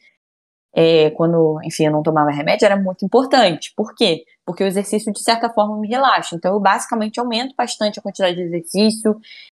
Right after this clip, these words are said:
é, a minha fome aumenta, então eu geralmente costumo aumentar a quantidade de vegetais no prato, porque se eu aumento, por exemplo,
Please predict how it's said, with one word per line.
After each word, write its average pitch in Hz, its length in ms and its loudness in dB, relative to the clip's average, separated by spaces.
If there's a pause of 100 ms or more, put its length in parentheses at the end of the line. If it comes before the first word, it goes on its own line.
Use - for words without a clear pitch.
é, 185 140 6
a 185 80 2
minha 240 220 0
fome 247 420 2
aumenta, 214 500 -2
então 190 300 -4
eu 196 80 -10
geralmente 185 580 -6 (240)
costumo 214 340 2
aumentar 208 320 2
a 220 40 -2
quantidade 202 420 -2
de 240 300 4
vegetais 190 560 0
no 170 100 -6
prato, 226 380 -2
porque 185 180 -10
se 180 140 -8
eu 214 140 -2
aumento, 196 340 -4
por 185 100 -4
exemplo, 165 460 -6